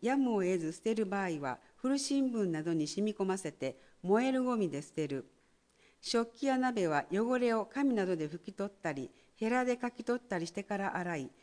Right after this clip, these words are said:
洗剤の使いすぎに注意する。調理くずや食べ残しが流れないように、水切り袋などを使う。お米のとぎ汁は流さず、植木の水やりに利用する。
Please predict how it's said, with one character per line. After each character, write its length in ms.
洗 300
剤 180
の 120
使 260
い 60
す 160
ぎ 100
に 140
注 220
意 100
す 220
る。 200
調 220
理 140
く 160
ず 120
や 320
食 120
べ 100
残 240
し 140
が 100
流 140
れ 120
な 180
い 120
よ 140
う 40
に、 220
水 240
切 140
り 80
袋 380
な 140
ど 120
を 80
使 340
う。 140
お 100
米 260
の 100
と 140
ぎ 120
汁 240
は 120
流 240
さ 180
ず、 200
植 220
木 140
の 100
水 200
や 140
り 140
に 140
利 100
用 160
す 220
る。 200